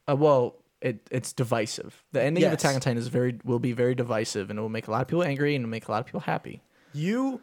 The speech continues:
Speaker 2: said that you were happy with it. Um,
Speaker 1: For the most part.
Speaker 2: for the
Speaker 1: I,
Speaker 2: most part,
Speaker 1: I think
Speaker 2: happy
Speaker 1: it's,
Speaker 2: with it.
Speaker 1: I think it's a good ending, but I don't think it's great or fantastic. I think it's
Speaker 2: Mm-hmm.
Speaker 1: good.
Speaker 2: I feel like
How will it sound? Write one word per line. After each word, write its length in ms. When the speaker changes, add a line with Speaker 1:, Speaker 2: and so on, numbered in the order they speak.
Speaker 2:
said 260
that 180
you 60
were 80
happy 300
with 220
it. 200
Um, 280
Speaker 1:
For 100
the 60
most 220
part. 220
Speaker 2:
for 80
the 40
Speaker 1:
I, 40
Speaker 2:
most 120
part, 140
Speaker 1:
I 40
think 180
Speaker 2:
happy 40
Speaker 1:
it's, 180
Speaker 2:
with 100
it. 80
Speaker 1:
I 40
think 240
it's 240
a 200
good 680
ending, 480
but 140
I 140
don't 240
think 320
it's 320
great 500
or 100
fantastic. 720
I 40
think 200
it's 180
Speaker 2:
Mm-hmm. 80
Speaker 1:
good. 380
Speaker 2:
I 140
feel 340
like 420